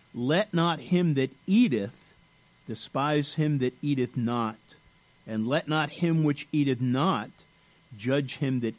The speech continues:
eateth, for God hath received him. Who art thou that judgest another man's servant? To his own master he standeth or falleth.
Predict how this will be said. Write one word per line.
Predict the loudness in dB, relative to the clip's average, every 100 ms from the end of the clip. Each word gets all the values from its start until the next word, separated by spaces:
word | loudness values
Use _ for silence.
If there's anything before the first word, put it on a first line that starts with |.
| -2
eateth, | 0 0 -4 -12
for | -8 -6
God | -2 0 0
hath | 0 -6 -6
received | -8 -6 -6 -6 -6 -6
him. | -8 -8 -10 -16 _ _ _ -20 -20 -20 -2
Who | 0 0 0
art | 0 0
thou | 0 0 2 2
that | 0 -6
judgest | -4 -4 -2 -4 -4
another | -4 -2 -2 -2
man's | 0 -2 -4
servant? | -6 -4 -4 -6 -12 -16 -20 _ _ -20 _ _ -4
To | 0
his | 0 0
own | 2 4 4
master | 2 0 -2 -2 -4 -2
he | -4
standeth | -4 -6 -2 -2 0 0 -2 -6
or | -4 -4
falleth. | -4 -4 -2 -2 -4